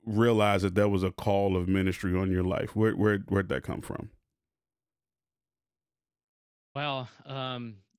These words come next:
Speaker 2: yeah. Well, I got saved. I came to Christ in, um, my kind of first year of college,
Speaker 1: Mm-hmm.
Speaker 2: and, uh, sort of, sort of the,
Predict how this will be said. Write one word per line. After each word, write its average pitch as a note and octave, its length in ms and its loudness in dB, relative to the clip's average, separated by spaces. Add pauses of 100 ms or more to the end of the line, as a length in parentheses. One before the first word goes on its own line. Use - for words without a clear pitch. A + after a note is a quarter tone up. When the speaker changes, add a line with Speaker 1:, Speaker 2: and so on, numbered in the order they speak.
(160)
Speaker 2:
yeah. B2+ 580 -6 (720)
Well, D#3 300 -2
I D3+ 100 -4
got F#3 360 -2
saved. D3+ 640 -4 (100)
I C3+ 60 -2
came G3 240 0
to F3 60 0
Christ C#3+ 460 2
in, C3 260 2
um, A#2 800 0 (1500)
my A2+ 880 0 (320)
kind C3 140 -2
of A#2+ 60 -6
first C3 300 -4
year B2 140 0
of G#2 100 -6
college, G2+ 580 -6 (100)
Speaker 1:
Mm-hmm. F2 200 2 (240)
Speaker 2:
and, A2 320 -6
uh, G#2 360 -4
sort C3+ 260 0
of, B2+ 120 -6
sort C3+ 320 -2
of A#2+ 120 0
the, A2+ 420 -2